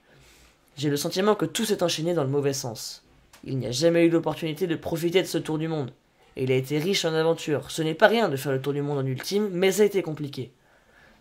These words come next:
Dès qu'il y a une galère technique, dès que la météo n'est pas au rendez-vous, il vous faut trouver d'autres chemins. Ça pèse un peu sur le mental. « J'étais venu jouer la gagne », déclarait Armel hier soir.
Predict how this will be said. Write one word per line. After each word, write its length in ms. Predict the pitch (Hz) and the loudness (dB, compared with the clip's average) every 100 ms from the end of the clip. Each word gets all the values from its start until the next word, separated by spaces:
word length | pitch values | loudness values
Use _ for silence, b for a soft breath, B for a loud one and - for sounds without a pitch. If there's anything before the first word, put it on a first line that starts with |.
| - | -6
Dès 200 | 135 151 | -2 0
qu'il 140 | 147 | 0
y 60 | 139 | 2
a 60 | |
une 100 | 151 | 4
galère 260 | 147 143 131 | 2 2 0
technique, 500 | 170 143 160 180 - | -2 -2 -2 -2 -6
dès 240 | 143 156 180 | 0 2 4
que 100 | 175 | 4
la 100 | 170 | 4
météo 300 | 165 170 165 | 4 4 2
n'est 100 | 151 | 4
pas 240 | 170 160 | 4 4
au 60 | 160 | 2
rendez-vous, 540 | 151 147 151 190 196 b _ - | 2 0 0 -2 -2 b _ 0
il 160 | 226 | 2
vous 120 | 185 | 2
faut 140 | 165 180 | -2 -4
trouver 280 | - 156 165 | -2 0 0
d'autres 260 | 151 - | 0 -4
chemins. 360 | 143 147 135 127 b b b b _ | -4 -4 -4 -6 b b b b _
Ça 180 | - 156 | -2 4
pèse 220 | 226 208 | 6 6
un 80 | 196 | 6
peu 140 | 190 | 2
sur 160 | 180 160 | 2 2
le 100 | 156 | 2
mental. « 380 | 147 151 135 123 | 0 0 0 0
J'étais 240 | 147 165 | -2 0
venu 260 | 160 170 170 | 0 0 2
jouer 140 | 175 | 6
la 140 | 170 | 6
gagne », 340 | 165 180 147 113 | 8 6 4 -4
déclarait 440 | 131 135 139 123 | -8 -2 -2 0
Armel 340 | 127 120 127 123 | -2 -2 -4 -4
hier 200 | 127 - | -6 -4
soir. 380 | 147 120 - | -2 -4 -6